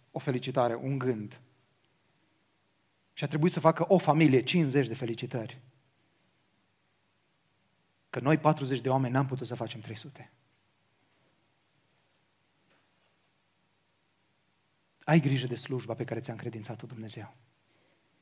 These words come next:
Caută să fii personal. Și fă-te vulner-, vulnerabil.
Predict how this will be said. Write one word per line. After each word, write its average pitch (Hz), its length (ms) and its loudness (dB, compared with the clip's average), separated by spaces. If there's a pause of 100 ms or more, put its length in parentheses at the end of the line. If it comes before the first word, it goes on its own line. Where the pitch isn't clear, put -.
(1300)
Caută 160 320 4
să 135 120 -4
fii 135 120 -4
personal. 113 640 -8 (2250)
Și - 140 -14
fă-te 156 220 -2
vulner-, 117 480 -6
vulnerabil. 113 640 -6